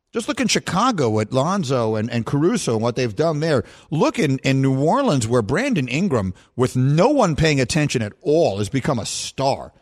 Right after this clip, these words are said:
an absolute star. And on and on it goes. And, and then the acquisition of Westbrook this year is, was disastrous. I mean, catastrophically disastrous for him and for them.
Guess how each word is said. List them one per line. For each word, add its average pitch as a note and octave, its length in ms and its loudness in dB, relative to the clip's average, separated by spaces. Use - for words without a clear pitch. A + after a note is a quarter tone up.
an A#2+ 120 -4
absolute D3+ 440 0
star. E2+ 640 -2
And C#3+ 160 2
on E3 140 4
and E3 80 2
on D3+ 160 4
it C3+ 100 0
goes. E3+ 320 2
And, C3+ 160 0
and D3+ 140 2
then D#3+ 200 2
the D3 100 4
acquisition C#3+ 480 2
of B2 80 2
Westbrook B2+ 360 0
this C3+ 180 -2
year D3+ 160 -2
is, E3+ 160 -4
was D#3 200 0
disastrous. D3+ 1160 -4
I - 40 -6
mean, C3+ 140 -4
catastrophically D3+ 1000 0
disastrous C#3 760 -2
for D3 180 4
him G#3+ 280 4
and A#3 160 2
for A3+ 200 2
them. D#3+ 380 0